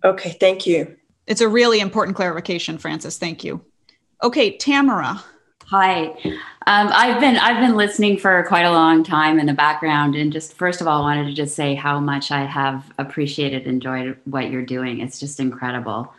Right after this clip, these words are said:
Speaker 3: I'm, um, just transitioning from the clinic, the, from the, um, classes part into the dissertation part of a P H D at Pacifica.
Speaker 2: Congratulations.
Speaker 3: And, um, <laughs> yeah, maybe. <laughs>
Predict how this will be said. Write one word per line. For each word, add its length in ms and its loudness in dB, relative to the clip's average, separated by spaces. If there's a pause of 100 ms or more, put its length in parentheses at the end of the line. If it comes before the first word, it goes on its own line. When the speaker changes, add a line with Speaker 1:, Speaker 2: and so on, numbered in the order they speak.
(540)
Speaker 3:
I'm, 400 0
um, 520 0 (680)
just 380 -4
transitioning 840 -2
from 280 0
the 120 -2
clinic, 500 -4
the, 220 -4
from 400 0
the, 460 -2
um, 360 -2
classes 640 -2
part 360 -2
into 280 -2
the 100 -4
dissertation 640 -8
part 240 -6
of 80 -8
a 120 -6
P 240 -8
H 140 -12
D 140 -8
at 100 -12
Pacifica. 640 -12 (600)
Speaker 2:
Congratulations. 1000 -4
Speaker 3:
And, 80 -10
um, 400 0
<laughs> 20 -20
yeah, 460 0 (800)
maybe. 720 4
<laughs> 360 0